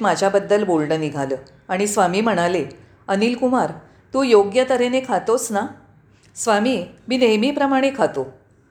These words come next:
"तू त्यातलं लोणचं, मसालेदार पदार्थ खाऊन तुला बरं वाटतं का?" "मला खूप छान वाटतं स्वामी." "तू अशा तऱ्हेने लोणची वगैरे सतत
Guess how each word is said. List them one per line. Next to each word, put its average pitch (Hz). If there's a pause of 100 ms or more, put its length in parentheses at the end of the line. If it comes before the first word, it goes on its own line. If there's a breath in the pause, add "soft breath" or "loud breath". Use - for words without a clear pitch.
(260 soft breath)
"तू -
त्यातलं 240
लोणचं, 202
मसालेदार 202
पदार्थ 190
खाऊन 202
तुला 226
बरं 226
वाटतं 269
का?" 220 (760 soft breath)
"मला 240
खूप 302
छान 262
वाटतं 175
स्वामी." 143 (960 soft breath)
"तू 277
अशा 240
तऱ्हेने 262
लोणची 196
वगैरे 269
सतत 262